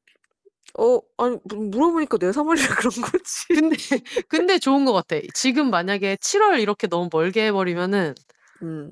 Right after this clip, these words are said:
Speaker 2: 안
Speaker 1: 아
Speaker 2: 하게
Speaker 1: 칠월이라고
Speaker 2: 되더라고요.
Speaker 1: 할걸.
Speaker 2: 아니, 아니야.
Speaker 1: <laughs>
Speaker 2: 삼월이라고 말을 해야 칠월에 할 수 있어요.
Speaker 1: <laughs> 알겠습니다.
Speaker 2: 네.
Speaker 1: 피오다 언니가 말을 길게 했으니까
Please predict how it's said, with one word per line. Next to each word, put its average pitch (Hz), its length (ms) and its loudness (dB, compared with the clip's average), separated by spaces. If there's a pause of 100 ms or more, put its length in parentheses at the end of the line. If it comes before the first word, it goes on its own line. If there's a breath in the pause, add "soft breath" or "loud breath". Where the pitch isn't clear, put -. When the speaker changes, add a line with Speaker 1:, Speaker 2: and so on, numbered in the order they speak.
Speaker 2:
안 185 200 2
Speaker 1:
아 302 40 2
Speaker 2:
하게 359 160 0
Speaker 1:
칠월이라고 320 440 0
Speaker 2:
되더라고요. 175 80 -4
Speaker 1:
할걸. 180 340 -10 (360 loud breath)
Speaker 2:
아니, 190 180 2
아니야. 147 180 0
Speaker 1:
<laughs> 294 420 -2
Speaker 2:
삼월이라고 392 640 2
말을 185 300 -2
해야 254 380 2
칠월에 349 340 0
할 233 100 2
수 440 140 0
있어요. 392 400 -2
Speaker 1:
<laughs> 330 1000 -8
알겠습니다. 170 800 -4 (100)
Speaker 2:
네. 170 360 -2 (540 loud breath)
Speaker 1:
피오다 240 340 4
언니가 208 320 0
말을 170 240 -2
길게 175 320 -2
했으니까 220 640 -4